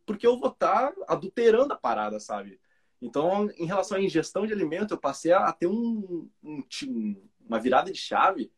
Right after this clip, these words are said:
quando eu percebi o impacto de um alimento de qualidade no meu sistema, sabe? Não só pra acordar, mas como também pra praticar esporte, pra trabalhar, pra me concentrar, pra ficar feliz,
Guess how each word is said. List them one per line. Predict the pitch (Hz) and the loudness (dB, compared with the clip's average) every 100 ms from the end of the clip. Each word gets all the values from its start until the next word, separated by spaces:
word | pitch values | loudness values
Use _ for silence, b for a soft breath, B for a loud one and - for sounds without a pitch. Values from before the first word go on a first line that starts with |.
| _ _ | _ _
quando | 127 139 | 0 2
eu | |
percebi | 247 156 139 | 0 -2 0
o | 196 | 0
impacto | 214 - 110 - 180 | 0 -2 -4 -6 -6
de | 196 | 0
um | |
alimento | 190 190 156 - | 0 2 -2 -2
de | 139 | -10
qualidade | - 233 196 135 147 175 | 0 2 4 4 2 0
no | |
meu | 185 | -6
sistema, | - 240 - 202 151 | -6 -8 -4 -2 -2
sabe? | - 104 98 - _ _ _ | -4 -6 -6 -14 _ _ _
Não | 143 170 | -2 2
só | 190 | 2
pra | - 165 147 120 | 4 6 6 2
acordar, | - 135 113 143 143 | -4 -8 -2 -2 -2
mas | 123 - | -4 -8
como | 127 | -10
também | 117 120 | -8 -8
pra | 117 | -8
praticar | 110 104 - 107 | -8 -8 -2 -2
esporte, | - - 143 139 - | -2 0 0 0 -2
pra | 131 | -2
trabalhar, | 147 123 123 131 | 0 0 2 0
pra | 117 | 0
me | 117 | -6
concentrar, | 127 170 - 131 - 131 | -4 -4 -2 -2 0 0
pra | 120 113 | -2 -12
ficar | - 147 | -4 -4
feliz, | - 151 113 131 214 - - | -2 -4 -2 -6 -6 -10 -16